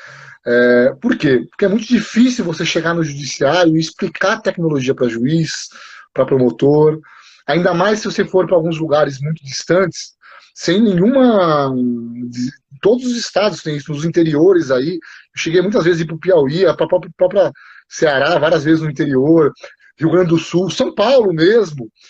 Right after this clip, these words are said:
porque tem aqueles juízes mais, ma-, com mais, com uma certa,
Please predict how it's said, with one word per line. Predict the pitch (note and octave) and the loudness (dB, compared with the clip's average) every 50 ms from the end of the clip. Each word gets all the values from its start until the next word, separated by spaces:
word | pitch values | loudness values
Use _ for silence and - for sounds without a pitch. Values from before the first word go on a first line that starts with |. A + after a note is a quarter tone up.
| _ - - - _ _ _ _ _ | _ -20 -20 -20 _ _ _ _ _
porque | - A#3 B3 - F#3+ | -10 -8 -6 -6 -6
tem | E3+ - - | -4 -2 -2
aqueles | E3 G3+ F#3+ F3+ | -2 0 -2 -2
juízes | F3+ G3 F#3+ F3+ | -4 -4 -4 -2
mais, | F3 F#3 F#3+ F3+ E3+ E3+ D#3+ D3 | 0 0 0 0 -2 -4 -6 -6
ma-, | D#3 D3+ D#3+ D#3+ D#3+ | -6 -4 -4 -4 -4
com | - F3+ | -4 -2
mais, | F3 F3+ F3 E3 | 0 0 0 0
com | - | -2
uma | E3+ E3+ D#3+ | -2 -4 -2
certa, | - - F#3+ F#3 - - | 0 0 0 0 0 -4